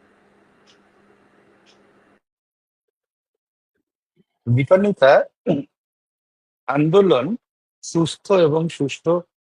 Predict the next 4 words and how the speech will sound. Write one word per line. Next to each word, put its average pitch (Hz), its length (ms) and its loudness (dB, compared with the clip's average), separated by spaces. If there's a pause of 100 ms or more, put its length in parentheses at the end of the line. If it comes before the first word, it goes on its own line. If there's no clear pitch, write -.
(340)
গণতন্ত্রকে 139 1000 -2
প্রতিফলিত 110 680 -6
করে। 101 380 -6 (2000)
তো 127 340 -8